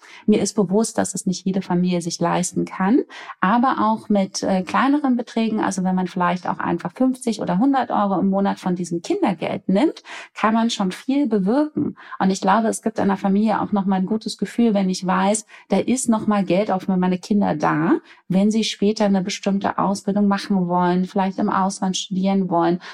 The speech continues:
oder auch eine handwerkliche Ausbildung machen wollen oder auch einfach vielleicht ein Jahr äh, die, der Schulzeit im Ausland verbringen wollen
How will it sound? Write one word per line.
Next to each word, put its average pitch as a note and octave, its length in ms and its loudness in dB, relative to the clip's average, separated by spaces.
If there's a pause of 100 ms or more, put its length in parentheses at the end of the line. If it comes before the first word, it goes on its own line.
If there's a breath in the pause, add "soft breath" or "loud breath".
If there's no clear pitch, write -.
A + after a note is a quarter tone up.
oder A3 220 0
auch - 60 -6
eine B3 180 0
handwerkliche G#3+ 480 0
Ausbildung - 680 -2
machen D#3 340 -2
wollen F3 320 2
oder G#3 180 2
auch - 80 -4
einfach G3+ 340 -2
vielleicht G#3 380 -2
ein G#3 220 2
Jahr G3+ 420 2 (340 loud breath)
äh, F#3 360 2 (240)
die, F#3+ 260 2
der G3+ 140 -2
Schulzeit G#3+ 680 0
im E3+ 100 0
Ausland D#3+ 460 -2
verbringen F3 440 -2
wollen E3+ 420 2